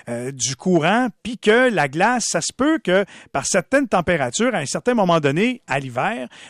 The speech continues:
euh, elle soit pas gelée. Moi, je fréquentais un lac depuis des années qui est connexe à la terre, euh, euh, de bois qu'on a, nous autres, la terre à bois qu'on a. Le lac en question, il y a un point comme ça dans le lac, fouille-moi pourquoi,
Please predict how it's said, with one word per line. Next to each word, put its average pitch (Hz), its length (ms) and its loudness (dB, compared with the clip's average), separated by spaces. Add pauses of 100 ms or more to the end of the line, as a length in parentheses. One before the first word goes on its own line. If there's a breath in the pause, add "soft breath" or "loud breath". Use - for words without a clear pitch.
euh, 247 160 -10
elle 180 160 -2
soit 190 260 0
pas 170 120 2
gelée. 170 320 0 (220 soft breath)
Moi, 247 180 4
je - 100 0
fréquentais 196 640 0
un 147 240 -2
lac 156 460 -2
depuis 123 240 -8
des 156 180 0
années 165 240 -2
qui 175 160 -6
est - 120 -8
connexe 226 540 -2
à 143 100 -2
la 135 140 -6
terre, 226 340 -2 (120)
euh, 123 180 -8 (300 loud breath)
euh, 123 260 -6 (160)
de 156 180 6
bois 165 340 2
qu'on 135 260 -4
a, 240 120 0
nous 190 120 -2
autres, 190 120 0
la 131 60 -4
terre 208 200 2
à 156 60 -2
bois 196 160 4
qu'on 120 260 -8
a. 240 220 -2 (420 soft breath)
Le 147 160 0
lac 233 280 2
en 175 80 -2
question, 240 500 -2
il 170 80 -4
y 185 80 6
a 285 240 8
un 190 180 4
point 269 400 0
comme 208 240 0
ça 277 220 2
dans 190 200 2
le 185 60 -4
lac, 262 220 2
fouille-moi 277 520 2
pourquoi, 226 480 -2